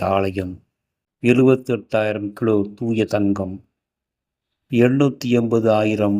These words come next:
வைரங்கள், எழுநூத்தி எண்பது கேரட் வைரத்தால் செய்யப்பட்ட மூவாயிரம் ஆண்டுகள் மேல் பழமையான மூலவர். இந்த தூய தங்கம் வைரங்களின் மதிப்பு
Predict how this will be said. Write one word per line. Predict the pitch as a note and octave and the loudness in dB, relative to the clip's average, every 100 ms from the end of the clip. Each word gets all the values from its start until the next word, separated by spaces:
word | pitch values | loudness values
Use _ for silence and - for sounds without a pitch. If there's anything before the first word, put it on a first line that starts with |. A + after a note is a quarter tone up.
| G2+ | 0
வைரங்கள், | G#2+ G#2+ G2+ G2 F#2+ F#2+ G#2 _ _ _ _ _ _ _ _ _ _ _ _ _ _ _ - | 2 2 0 -2 -6 -8 -12 _ _ _ _ _ _ _ _ _ _ _ _ _ _ _ 2
எழுநூத்தி | B2 C#3+ C3+ - | 4 6 4 0
எண்பது | A#2+ A#2 A2+ | -2 0 -2
கேரட் | - A#2+ G#2+ - | 0 -2 -2 -2
வைரத்தால் | A2 A#2 B2 A2+ G#2+ | 2 2 0 -6 -8
செய்யப்பட்ட | A#2 A2 G#2+ - G2 - G#2+ G2+ G2+ - _ _ _ _ _ _ _ | -6 -4 -4 -4 -6 -2 0 0 -4 -14 _ _ _ _ _ _ _
மூவாயிரம் | A2+ A#2 D3+ C#3+ C3+ A#2 A2+ | -2 2 2 4 2 0 -4
ஆண்டுகள் | A2+ A2 G#2+ G2+ | -6 -6 -6 -6
மேல் | A2 G#2 - | -8 -8 -4
பழமையான | A2 A2 G#2+ G#2 G#2+ G2+ G2+ G2 G2 G#2+ _ _ _ _ A2 | -2 -2 -2 0 0 0 0 -2 -6 -12 _ _ _ _ -2
மூலவர். | A2 G#2+ G2+ G2+ G2 _ _ _ A2+ | 2 4 2 0 -2 _ _ _ -4
இந்த | A2 A2 G#2 G#2 | 0 0 -2 -4
தூய | D3 D3 D3 C#3+ - | 0 2 4 2 0
தங்கம் | A#2+ A#2+ B2 C3 A2+ | -4 -2 -4 -2 0
வைரங்களின் | A2+ A#2+ A#2 A2+ A2 G#2 | 2 2 0 -2 -2 -2
மதிப்பு | G#2 A2+ A2 - G#2+ | -2 -2 -6 -6 -4